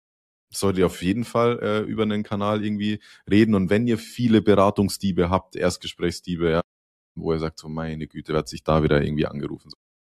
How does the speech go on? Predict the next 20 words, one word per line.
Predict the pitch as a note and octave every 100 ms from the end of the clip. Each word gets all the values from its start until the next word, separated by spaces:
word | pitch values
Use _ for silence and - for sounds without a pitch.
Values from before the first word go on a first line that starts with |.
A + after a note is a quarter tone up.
| _ _ _ -
Die | E2
Lösung | E2+ G2 B2+ C#3 C#3 B2+ A2+ _ _
ist, | A#2 D3 - - - _ _
nach | - G2+ - -
außen | F#2+ A2+ B2 B2+ B2+ B2+ -
einfach | F#2 G2+ - G#2+ _
professionell | - F2+ - F#2+ - E2+ E2+ G#2 -
auf | E2 -
jeder | D#2 F#2 G#2 -
Ebene | E2 D#2+ E2 D#2+
zu | - - D2+ - _ _ D#2
wirken | F2 G2 G#2+ C#3+
und | D#2+
auch | E2
dieses | - D#2+ D#2+
Vertrauen | - - - C#2+ D#2+ - _ _ -
überzu-, | G2 G2 - D2 D2 D2+
ähm, | D2 D2 D2 D#2
zu, | - D#2+ D2+ _ _ -
rüberzubringen. | G#2 G#2+ - D#2 C#2 B1